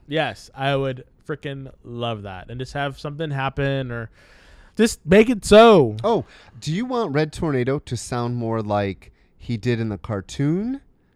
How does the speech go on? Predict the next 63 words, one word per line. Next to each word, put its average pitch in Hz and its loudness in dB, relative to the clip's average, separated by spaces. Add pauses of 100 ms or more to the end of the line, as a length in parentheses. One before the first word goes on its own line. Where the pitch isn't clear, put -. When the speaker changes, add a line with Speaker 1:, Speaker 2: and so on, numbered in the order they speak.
(120)
Speaker 2:
for - -4
Young 113 0
Justice? 123 -2 (380)
Or 117 -2
do 117 -4
you 135 2
want 123 0
him 120 -2
to 107 -6
sound 123 -2
more 113 -4
like 101 -6
the 87 -14
Vision? 113 -4 (100)
Or 123 -2
do 117 -4
you 131 0
want 131 0
him 131 0
to 127 -2
sound 123 -6
more 120 -4
like 104 -6
Soundwave? 107 -8 (260)
Speaker 1:
I - -10
want 143 -4
Speaker 2:
Like, 202 0
Speaker 1:
him 254 -4
to 151 -4
Speaker 2:
how 233 4
Speaker 1:
sound, 233 4
Speaker 2:
do 226 0
you 185 2
Speaker 1:
I 180 4
wanna 160 4
Speaker 2:
want - 4
Speaker 1:
sound 202 2
more 170 0
like 143 0
Soundwave. 113 -6
I 123 -4
want, 156 -6
I 151 -2
want 175 0
him 190 -4
to 160 -2
have 147 -2
that, 127 -2 (360)
I 139 -2
want 160 2
him 180 0
to 151 4
have 139 -2
that 117 -4 (640)
robotic 131 0
voice, 107 -6
'cause 131 -8
that 147 -2
was 175 -2
the 156 -2
thing 180 -4
about 139 -2
him. 98 -14